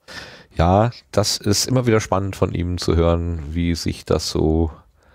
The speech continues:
äh, aus der Perspektive, seiner Perspektive, seiner gezwungen, erzwungenerweise sitzenden Perspektive so darstellt, ähm, das Leben. Aber eben auch, dass es, äh, es ist ein Aspekt seines Lebens, dass er im Rollstuhl sitzt, das ist nicht das,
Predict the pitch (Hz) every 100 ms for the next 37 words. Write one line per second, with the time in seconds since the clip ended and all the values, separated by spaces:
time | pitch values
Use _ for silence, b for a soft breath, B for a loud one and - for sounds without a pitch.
0 | b b b b b b - 85 76 82
1 | - 80 95 - 87 - 104 107 104 98
2 | 90 104 107 139 110 113 113 - 101 92
3 | 90 85 85 - 131 117 82 123 127 101
4 | 95 90 90 85 98 92 90 - - 117
5 | 104 107 98 98 90 95 95 87 87 76
6 | 73 - 76 78 73 - 73 71 71 71
7 | 71 - 73 73 B B - 95 101 85
8 | 82 78 80 - - - 95 - 80 -
9 | B B B B B B B - 92 85
10 | - 98 - - 147 165 - - 135 -
11 | 127 120 101 110 123 - 104 101 90 104
12 | 104 98 98 101 92 110 104 -